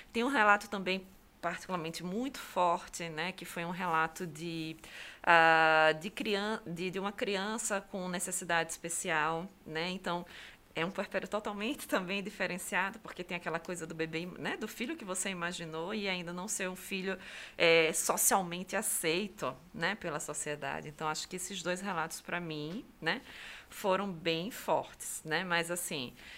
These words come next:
e, e também vem outros, né, porque você vai nesse processo também de reconhecimento da mulher. Tem relatos nossos, né, meu e de Vivian, né, porque também passamos por esse processo, da Tamires também, mas como profissional e como doula.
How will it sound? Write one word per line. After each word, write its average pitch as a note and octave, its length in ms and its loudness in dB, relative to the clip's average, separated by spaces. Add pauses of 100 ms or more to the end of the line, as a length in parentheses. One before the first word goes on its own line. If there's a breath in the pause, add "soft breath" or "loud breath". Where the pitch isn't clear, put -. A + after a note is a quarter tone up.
(120 loud breath)
e, A#3 320 0
e C#4+ 80 2
também D#4+ 320 4
vem E4 220 -2
outros, A#3+ 500 4
né, F#3 160 0
porque F#3+ 360 -4
você G3 280 -2
vai G3 220 4
nesse C#4 220 -4
processo G3 440 -2
também F3 220 -4
de F3 80 -6
reconhecimento E3+ 840 -4
da D3 120 -4
mulher. C#3+ 300 -2
Tem C4 180 -4
relatos G3+ 380 0
nossos, F3+ 440 -2
né, F3+ 140 -2
meu D#3 180 -2
e D#3 60 -6
de D3+ 100 -14
Vivian, E3+ 400 -8
né, A3 240 -6
porque - 180 -16
também D#3 220 -10
passamos D#3 400 -8
por - 140 -8
esse - 160 -6
processo, E3 400 -4
da F3 240 -2 (200)
Tamires E3 420 -4
também, D#3+ 260 -4
mas F3 180 -6
como D#3 220 -10
profissional C#3+ 580 -4
e C#3+ 60 -8
como D3+ 260 -8
doula. D#3 400 -2